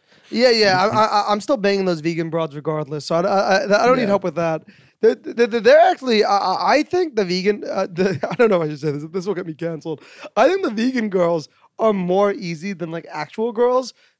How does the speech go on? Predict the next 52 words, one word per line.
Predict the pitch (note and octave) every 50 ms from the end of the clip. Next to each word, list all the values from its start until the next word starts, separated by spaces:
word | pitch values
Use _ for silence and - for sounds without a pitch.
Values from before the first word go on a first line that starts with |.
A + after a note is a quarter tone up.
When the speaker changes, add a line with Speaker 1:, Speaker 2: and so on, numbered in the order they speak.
| _ -
Speaker 1:
Because, | G#3+ A3+ - - G3 E3+
Speaker 2:
Actual | - D3 D3+ D#3 - - - E3+ E3 D3+ C3+
girls. | A2+ G#2 B2+ A#2+ A2 G#2 G#2+ A2+ A#2 - G#3 G3
Speaker 1:
because | B3+ C4 - - A#3+ C4 C4 B3 -
Speaker 2:
They're | D#3
not | D3 D3+ D3+ C3+
humans | A#2 B2 C#3 D3 C#3+ C#3+ C3 A#2+
Speaker 1:
be-, | F#3+ C4 C#4+
Speaker 2:
'cause | C#4+ -
they | B3+
Speaker 1:
be-, | A3+ G#2+
Speaker 2:
don't | A2 A2 A3
eat | A3
meat. | B3+ A3
Speaker 1:
because, | A3 B3 C4 C4 A3 A3
like, | B3 A3+
vegan | F#3+ F#3 F#3 A3 A#3 A#3 C#4+ C#4+
girls | C4 D4+ D4 A#3
have | C4
a | A3
chip | G3+ - - - A3+ -
on | C4 A#3
their | G#3 G3
shoulder. | F3+ - G#3+ G3+ F#3+ G3
Like, | A#3+ A#3+ A3 B3
like, | A#3+ A#3+
like, | A#3+ A#3+ A3 A3
like, | - A3 E3
they | G3+ A#3
have | B3+ A#3
this, | B3 A3+ F3+
like, | G3 F#3 -
chip | - - F#3 F#3
on | G#3+
their | G#3+ A3
shoulder | G#3+ - A#3+ A3+
to | A3
be | E3+ G3
like, | F#3 F#3 F3+ F3 - _ _ _ _ _
"People | - - A3 C4 F4
think, | E4 - A#3 A3
like, | A#3 G#3+ -
we're | F3+ E3+
prudes | - - - - E3 D#3+ E3 D3
and | F#3 G3+
stuff | - - G#3+ G3+
'cause, | - - E3+
like, | E3
we're | D3+ E3 D3
vegan | C3 D3+ D#3+ D3+ F3+ F3
and | E3 D#3 D3+ D3
woke. | C#3 C#3 D#3 G3 - -